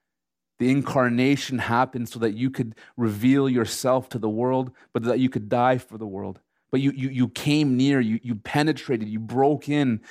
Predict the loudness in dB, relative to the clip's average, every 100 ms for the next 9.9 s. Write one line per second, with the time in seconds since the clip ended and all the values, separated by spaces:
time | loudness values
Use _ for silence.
0 | -16 -2 0 2 2 2 2 4 4 4
1 | 2 0 -2 -10 _ -2 2 2 2 0
2 | 0 2 2 0 -4 0 2 4 2 -2
3 | -10 _ -8 0 2 2 -2 -4 0 0
4 | 0 0 -2 -4 -8 -16 _ _ _ _
5 | 0 2 4 2 2 0 2 2 0 -4
6 | -4 -2 -2 -2 -4 -4 -4 -6 -4 -6
7 | -8 -10 -6 -6 -6 -10 -12 _ _ _
8 | 0 2 4 2 2 -2 -4 -2 0 0
9 | 2 0 2 0 2 2 2 2 0